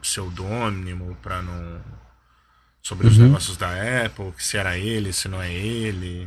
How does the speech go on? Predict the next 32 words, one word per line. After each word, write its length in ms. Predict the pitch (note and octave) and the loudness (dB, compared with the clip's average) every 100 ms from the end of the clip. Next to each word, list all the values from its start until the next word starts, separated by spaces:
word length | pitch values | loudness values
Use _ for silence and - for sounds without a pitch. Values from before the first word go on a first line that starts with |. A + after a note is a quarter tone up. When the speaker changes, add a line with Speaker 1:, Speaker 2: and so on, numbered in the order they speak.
| F2+ | -10
Speaker 1:
Mas 180 | A2 | -8
isso 120 | - - | -8 -6
daí 120 | C#3+ | -4
eu 80 | C#3 | -4
acho 100 | C3 | -4
que 80 | C3 | -6
é 20 | |
tudo 280 | C3+ C3 A#2 | -4 -4 -4
promoção 760 | A#2+ A#2+ G#2 - A2 A2+ G#2+ G2 - - - - | -6 -4 -2 -2 -4 -4 -6 -8 -14 -20 -20 -8
pré-Black 760 | G2+ G#2 G2+ F#2+ F2+ G2+ - F#2 | -4 -4 -6 -8 -6 -6 -6 -10
Hat. 340 | F#2+ F#2 - - - - | -8 -8 -10 -12 -18 0
Speaker 2:
Uhum. 400 | B2+ B2 G#2+ A2+ A#2+ - - - - _ _ _ _ _ _ _ - | 8 10 10 8 4 -2 -20 -20 -20 _ _ _ _ _ _ _ -6
Uma 340 | G#2+ A2 A2 | 2 4 6
promoçãozinha 840 | G#2+ A2 G#2 G#2 - G2 F#2 G2 G2 | 4 0 0 0 -2 -2 0 -2 -2
a 20 | |
mais 340 | F#2+ F#2+ F#2+ | -4 -6 -8
aí 80 | F#2 | -10
pro 140 | - G2 | -8 -6
evento, 360 | F#2 F#2+ G2+ | -6 -6 -6
Speaker 1:
É. 20 | G2+ | -4
Speaker 2:
né? 160 | A#2 B2+ - - _ _ _ _ - | -6 -6 -14 -20 _ _ _ _ -10
Speaker 1:
Marketing 520 | G2+ G2+ - F#2 G2+ | -8 -8 -10 -10 -8
gratuito 560 | G2 G2 - G#2 F#2+ - | -6 -8 -6 -8 -8 -12
pra 180 | G2 | -12
Errata 380 | F#2+ F2+ G2 F#2 | -10 -8 -8 -8
Security. 680 | F2+ F#2 - F#2+ F2+ G#2+ - - _ _ _ _ - | -12 -12 -12 -10 -10 -10 -14 -18 _ _ _ _ -2
Speaker 2:
É. 180 | G#2+ F#2 G2 - - _ _ _ _ _ _ _ _ _ _ _ _ _ - | 0 2 -2 -10 -20 _ _ _ _ _ _ _ _ _ _ _ _ _ 2
Bom, 220 | A2 G2+ - - - | 4 4 -2 -14 -14
é 40 | A#2 | -12
um, 300 | C3 E4+ F4+ - E3 - | -10 -8 -10 -14 -20 -16
é 40 | |
um, 80 | - | -14